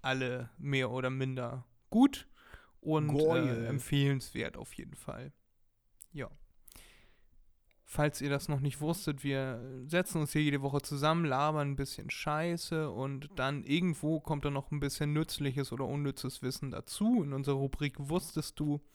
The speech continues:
Speaker 1: Ähm, oder wir machen in letzter Zeit, machen wir öfter Quizze.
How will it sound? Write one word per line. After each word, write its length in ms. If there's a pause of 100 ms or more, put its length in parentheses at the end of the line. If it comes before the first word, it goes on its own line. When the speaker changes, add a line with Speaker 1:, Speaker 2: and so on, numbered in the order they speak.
(600)
Speaker 1:
Ähm, 360
oder 180
wir 80
machen 220
in 80
letzter 260
Zeit, 180
machen 240
wir 60
öfter 320
Quizze. 880